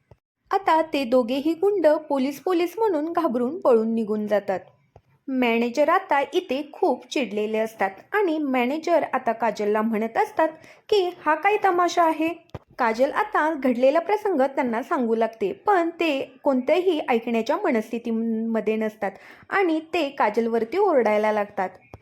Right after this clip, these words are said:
मॅनेजर आता काजलला म्हणत असतात की, "तुला कामाची गरज होती, त्यामुळे मी हे काम दिलं होतं, पण तू अशीच गुंडागर्दी करणार असशील तर आत्तापासून या कॅफेतून चालती हो. तुझी या कॅफेला काही सुद्धा गरज नाही." काजल सांगू लागते की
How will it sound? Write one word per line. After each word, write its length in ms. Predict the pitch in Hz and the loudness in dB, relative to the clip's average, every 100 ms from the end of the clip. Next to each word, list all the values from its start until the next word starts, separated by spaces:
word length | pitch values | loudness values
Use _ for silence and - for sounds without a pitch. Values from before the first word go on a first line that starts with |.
| _ - | _ -8
मॅनेजर 540 | 240 226 220 226 277 | -2 0 0 0 0
आता 300 | 285 330 285 | 0 0 0
काजलला 480 | 277 262 208 220 226 | 0 -2 -2 0 0
म्हणत 340 | 226 233 233 202 | 0 -2 -2 -4
असतात 280 | 220 285 285 - | -2 -2 -2 -2
की, 180 | 330 - | -4 -2
"तुला 180 | 269 277 | 0 0
कामाची 440 | 339 254 220 262 | 0 0 -2 -2
गरज 340 | 254 254 226 233 | 2 4 2 -2
होती, 300 | 214 202 - | -8 -10 -2
त्यामुळे 400 | 339 370 359 311 | 0 2 4 2
मी 180 | 349 311 | 2 0
हे 180 | 240 240 | 0 -2
काम 260 | 233 214 | 0 -2
दिलं 220 | 208 208 208 | -2 -4 -4
होतं, 280 | 202 196 202 - _ - | -4 -6 -10 -14 _ 0
पण 220 | 381 320 | 2 0
तू 220 | 320 339 - | -2 -2 0
अशीच 280 | 247 330 | 0 -2
गुंडागर्दी 580 | 320 311 294 311 320 294 | -2 0 2 2 0 -2
करणार 380 | 311 311 311 339 | 2 2 2 0
असशील 480 | 453 453 320 294 - | 0 -2 -4 -4 2
तर 160 | 311 - - | 2 2 -2
आत्तापासून 840 | 262 - 339 415 415 285 302 359 | -4 -2 0 0 0 -4 -4 -2
या 120 | 269 | 0
कॅफेतून 640 | 240 247 226 240 320 285 311 | 0 0 0 -2 -2 -6 -2
चालती 420 | 277 196 392 214 | 0 0 -2 -4
हो. 140 | 208 | 0
तुझी 420 | 381 381 381 320 | 0 2 0 2
या 120 | 294 262 | 0 0
कॅफेला 540 | 269 294 392 381 302 | 0 0 0 0 0
काही 380 | 262 269 247 233 | 0 -2 -2 -4
सुद्धा 300 | 233 202 220 | -4 -2 -2
गरज 360 | 214 214 214 214 | 0 -2 -4 -4
नाही." 320 | 220 220 208 - | -6 -6 -8 -2
काजल 300 | 233 214 226 | -2 0 -2
सांगू 320 | 226 226 226 | -2 -4 -2
लागते 400 | 294 403 - 277 | -2 -2 -4 -8
की 320 | 277 349 269 | -4 -2 -2